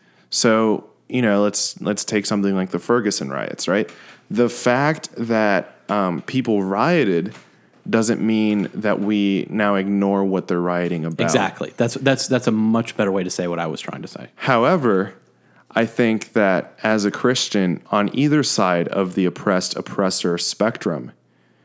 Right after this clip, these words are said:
Speaker 1: we should have a more gospel-centric, Christ-like way of viewing oppression.
Speaker 2: Yes.
Speaker 1: Um,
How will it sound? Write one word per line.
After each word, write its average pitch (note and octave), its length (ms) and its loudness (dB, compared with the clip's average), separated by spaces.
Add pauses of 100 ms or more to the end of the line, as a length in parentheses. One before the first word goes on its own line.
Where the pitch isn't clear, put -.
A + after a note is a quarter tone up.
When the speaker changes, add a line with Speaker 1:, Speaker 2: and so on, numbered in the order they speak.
(300)
Speaker 1:
we A2 420 0 (220)
should C3+ 720 2
have A2 300 -2
a G#2 60 2
more F#2+ 360 2
gospel-centric, F2+ 1160 -2 (220)
Christ-like F#2 680 -2
way E2+ 340 0
of F2+ 180 -4
viewing E2+ 360 -2
oppression. - 540 -6 (560)
Speaker 2:
Yes. - 380 -6 (560)
Speaker 1:
Um, G2 500 0